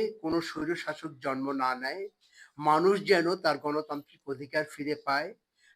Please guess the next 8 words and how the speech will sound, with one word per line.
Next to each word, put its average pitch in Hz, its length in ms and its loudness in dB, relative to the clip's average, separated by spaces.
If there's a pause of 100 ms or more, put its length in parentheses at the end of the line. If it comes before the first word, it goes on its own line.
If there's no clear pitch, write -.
জনগণ 202 460 8
যেন 214 260 6
তাদের 185 300 2
ইচ্ছামতো 185 520 -8 (540)
প্রার্থী 156 460 -2
এবং 147 260 -2
দলকে 139 360 0
ভোট - 240 -16